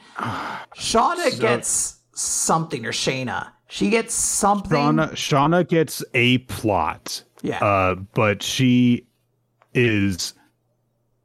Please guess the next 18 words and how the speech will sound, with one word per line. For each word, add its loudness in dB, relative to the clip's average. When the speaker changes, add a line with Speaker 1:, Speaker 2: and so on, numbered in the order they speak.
Speaker 1:
<sighs> -2
she's 0
there. 0
Like, 2
Speaker 2:
All, 4
Speaker 1:
she 0
Speaker 2:
all 4
Speaker 1:
does. 2
Speaker 2:
of 0
them -6
are -2
just -4
there, -8
to -6
be -6
very -6
clear. -8
Speaker 1:
She, 0